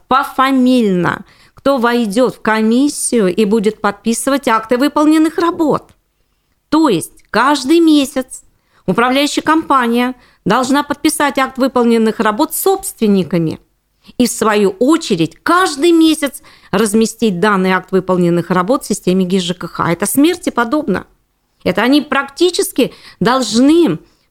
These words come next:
полностью открыть свой вид деятельности. И это является преградой для незаконного списания, первое, денежных средств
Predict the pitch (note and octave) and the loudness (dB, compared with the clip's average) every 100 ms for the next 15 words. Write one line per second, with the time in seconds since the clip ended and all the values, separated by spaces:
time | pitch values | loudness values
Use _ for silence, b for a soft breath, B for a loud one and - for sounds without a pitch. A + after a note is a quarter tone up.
0 | - D#4 F4 D4 - A3+ A#3+ - C#4+ D4+ | -2 2 4 2 0 -2 -2 -2 -2 0
1 | F#3 G#3 A3+ B3 G#3+ F3+ C4+ D4+ G#3+ G#3 | -2 -2 0 0 0 0 2 2 0 -2
2 | F3+ F3 - - - B B B _ B3 | -2 -4 -6 -12 -12 B B B _ 0
3 | B3+ B3 A3+ F3+ - _ _ _ _ _ | 2 4 2 -2 -10 _ _ _ _ _
4 | _ _ A#3 A#3 A#3+ B3+ D4+ D4 C4 - | _ _ -4 0 0 0 0 -2 -4 -2
5 | C4 B3+ E4+ E4 A3+ F#3 - F3+ G#3+ B3+ | -2 0 0 0 -2 -4 -4 -4 0 0
6 | A3 F#3 G#3+ G#3+ B3 D4+ C4+ G3+ - - | 0 0 0 0 -2 -2 0 -2 -4 -2
7 | A#3+ G#3+ F#3+ G#3+ F#3+ F3+ F#3 A#3+ A#3 A3 | 0 0 -2 -2 0 0 2 2 0 0
8 | A3+ - B3+ C#4 D#4+ - | -4 -4 -2 -2 -4 -10